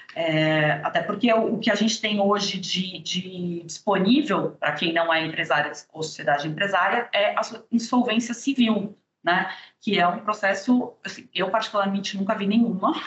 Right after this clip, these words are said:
<laughs> e o pouco que eu consegui estudar desse, disso, né, teórico, assim, é um processo muito intricado, ele é muito,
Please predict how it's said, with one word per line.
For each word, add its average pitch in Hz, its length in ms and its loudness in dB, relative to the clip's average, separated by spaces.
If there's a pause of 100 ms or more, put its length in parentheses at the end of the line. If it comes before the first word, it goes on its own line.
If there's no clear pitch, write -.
(320)
<laughs> - 440 -8
e 214 320 4
o 220 140 0
pouco 269 320 2
que - 80 -2
eu 294 80 0
consegui 262 320 2
estudar 202 640 2
desse, 196 400 -4 (320)
disso, 233 440 -4
né, 214 380 0 (380)
teórico, 196 640 2
assim, 208 360 0 (360)
é 185 80 2
um 190 100 0
processo 262 500 0
muito 247 260 6
intricado, 240 800 0
ele 190 100 -2
é 185 80 -4
muito, 233 640 0